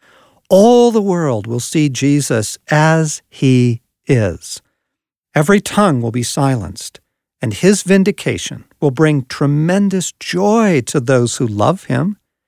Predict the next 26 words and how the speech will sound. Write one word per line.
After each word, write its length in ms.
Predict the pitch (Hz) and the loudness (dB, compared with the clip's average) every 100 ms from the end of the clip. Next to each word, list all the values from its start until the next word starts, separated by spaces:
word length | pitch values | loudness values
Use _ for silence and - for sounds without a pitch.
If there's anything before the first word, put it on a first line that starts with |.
| _ _ _ _ | _ _ _ _
Friend, 500 | - 131 123 82 - _ _ _ _ _ _ | -4 -2 -2 -4 -12 _ _ _ _ _ _
that 160 | 139 170 | -4 -2
vindication 760 | - 170 135 - 139 151 - 95 | 0 0 0 -4 -4 -2 -4 -6
is 160 | 92 | -4
also 400 | 110 147 - 104 | -4 -4 -4 -6
yours. 720 | 90 87 110 170 - - - _ _ _ _ _ _ _ | -4 -4 -4 -6 -10 -16 -18 _ _ _ _ _ _ _
You 140 | 151 | -6
probably 580 | 202 - 151 214 113 104 | -6 -2 0 2 0 -2
have 220 | 110 117 | -2 -2
many 240 | 123 143 170 | 0 0 -2
stories 560 | - 165 190 101 104 | 0 0 2 0 -2
you'd 180 | 135 135 | -4 -2
love 260 | 131 160 - | 0 0 -2
to 100 | 113 | -4
have 300 | 123 139 - | -2 -2 -4
told 400 | - 156 151 120 | -2 0 0 -2
rightly, 560 | 113 170 - 117 98 _ _ _ _ _ _ _ | 0 -2 -4 -8 -8 _ _ _ _ _ _ _
to 80 | 139 | -2
have 240 | 147 156 | 0 2
your 180 | 160 165 - | 0 0 -2
actions 640 | 127 147 - 165 160 160 | -4 -4 -4 -2 -2 -2
explained 840 | 143 - - - 135 135 143 165 | -6 -8 -10 -4 0 0 0 -2
and 160 | 147 110 | -4 -6
defended 800 | 110 - - 147 143 143 165 156 | -6 -10 -2 0 0 0 -4 -4
by 200 | 123 107 | -4 -4
Jesus. 760 | 98 120 120 135 165 170 - | -6 -6 -4 -4 -8 -10 -14